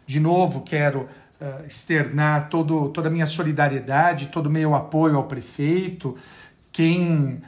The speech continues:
não, não bastasse, eh,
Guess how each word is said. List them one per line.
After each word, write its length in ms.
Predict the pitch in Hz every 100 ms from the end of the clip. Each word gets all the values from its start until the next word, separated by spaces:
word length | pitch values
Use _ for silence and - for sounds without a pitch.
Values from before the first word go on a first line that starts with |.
| - -
não, 280 | 147 214
não 200 | 196 196
bastasse, 960 | 190 185 - 180 165 170 165 - 123 - _ _ _ -
eh, 320 | 143 135